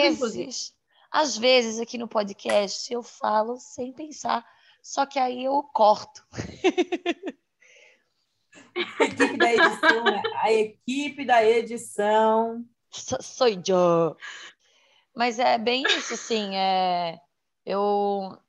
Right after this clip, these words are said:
Speaker 1: eu curti falar sobre isso, porque, mas eu, eu ainda acho, e já falei aqui no programa, e eu ainda acho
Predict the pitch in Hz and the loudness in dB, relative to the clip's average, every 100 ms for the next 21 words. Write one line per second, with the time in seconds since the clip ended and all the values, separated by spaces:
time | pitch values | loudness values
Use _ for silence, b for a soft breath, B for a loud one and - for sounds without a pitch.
0 | _ - 208 208 208 _ 233 - - 302 | _ -10 -6 -6 -8 _ -8 -8 -12 -6
1 | - 190 180 - 180 175 156 - - _ | 0 0 0 -4 -8 -8 -10 -14 -20 _
2 | _ - 190 - 208 208 202 202 202 196 | _ -12 -12 -8 -2 0 0 -2 -4 -6
3 | 202 226 _ B B B B B - 320 | -10 -18 _ B B B B B -6 -2
4 | 349 349 330 285 285 285 285 277 254 285 | 0 0 2 2 2 0 0 2 2 0
5 | - 240 226 214 208 214 214 220 214 220 | -4 -6 -6 -8 -8 -6 -4 -4 -4 -8
6 | 214 208 202 214 214 190 190 196 208 190 | -8 -6 -4 -6 -4 -2 -2 0 2 2
7 | 214 | 0